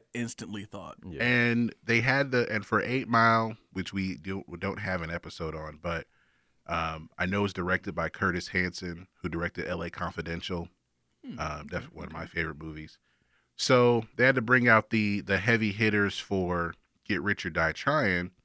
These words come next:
Speaker 3: And, um, as far as not just with the cast, but also with the, uh, um, with the production of it. So,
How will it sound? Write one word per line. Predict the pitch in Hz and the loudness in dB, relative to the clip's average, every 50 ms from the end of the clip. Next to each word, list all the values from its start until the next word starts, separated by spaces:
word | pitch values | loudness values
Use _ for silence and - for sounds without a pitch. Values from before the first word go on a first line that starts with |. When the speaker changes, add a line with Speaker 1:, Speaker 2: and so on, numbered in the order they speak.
| _ _ _ _ _ _ _ _ _ _ _ _ _ _ _ _ _ _ - | _ _ _ _ _ _ _ _ _ _ _ _ _ _ _ _ _ _ -4
Speaker 3:
And, | - 104 104 98 98 95 92 95 92 90 90 - - | 0 2 2 2 2 2 2 0 0 -2 -4 -8 -6
um, | 87 92 87 85 82 80 78 76 76 73 73 73 76 _ _ _ _ _ _ _ _ _ - | -4 -2 -2 -2 -2 -6 -8 -10 -12 -16 -18 -20 -20 _ _ _ _ _ _ _ _ _ -2
as | - 92 - - | -2 0 0 2
far | - 107 104 101 98 92 | 2 4 6 8 8 6
as | 87 - | 4 4
not | 110 107 110 98 | 4 4 4 4
just | 90 101 98 - - | 4 2 2 2 2
with | 98 92 - | -2 -4 -4
the | - - | -4 -12
cast, | - - 95 98 104 98 - - - | -4 0 0 2 2 2 0 -2 -2
but | 90 82 82 | -2 0 2
also | 82 80 80 - - - 78 76 73 | 2 0 -2 -4 -6 -6 -8 -8 -8
with | 71 73 76 76 76 - _ | -10 -12 -12 -14 -14 -16 _
the, | 82 78 71 71 71 69 | -14 -12 -12 -12 -12 -12
uh, | 69 67 67 67 65 64 - _ _ _ _ _ _ _ _ _ _ _ _ _ _ _ _ _ _ _ _ - | -10 -10 -10 -12 -12 -14 -16 _ _ _ _ _ _ _ _ _ _ _ _ _ _ _ _ _ _ _ _ -14
um, | 143 139 139 65 65 65 65 65 67 67 - _ _ _ _ - | -12 -12 -12 -12 -14 -16 -16 -18 -20 -20 -20 _ _ _ _ -8
with | 87 85 | -8 -6
the | - - | -6 -8
production | - 82 71 - 85 92 98 - - - 73 73 | -12 -12 -6 0 2 2 2 2 -2 -8 -6 -6
of | 73 71 73 | -6 -6 -6
it. | 76 76 - _ | -8 -10 -10 _
So, | - - - 95 82 80 78 78 76 76 | -16 -12 -4 -2 0 0 0 -2 -4 -6